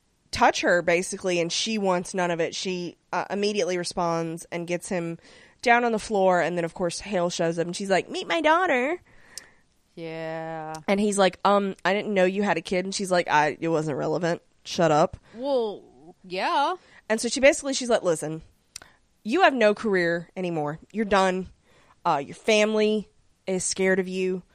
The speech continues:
Speaker 1: Um, and
Speaker 2: See,
Speaker 1: s-
Speaker 2: that's why I think she's not, she's okay with not seeing him. Your family is scared of you.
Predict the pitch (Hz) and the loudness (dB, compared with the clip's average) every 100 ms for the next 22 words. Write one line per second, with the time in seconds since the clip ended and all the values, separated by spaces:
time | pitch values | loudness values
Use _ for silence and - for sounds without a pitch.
0 | _ - _ _ 185 170 165 165 165 - | _ -20 _ _ 4 4 2 -2 -6 -8
1 | 190 370 349 370 427 349 311 311 311 254 | -4 -2 0 0 0 -2 -2 -2 -8 -8
2 | - 294 269 269 233 - 285 262 240 269 | -10 -8 -8 -8 -8 -8 -6 -6 -6 -6
3 | 302 - 180 143 - 175 175 214 220 247 | -6 -8 -10 -10 -12 -12 -8 -8 -6 -6
4 | 277 240 196 - 226 190 139 - | -6 -6 -8 -6 -6 -6 -10 -18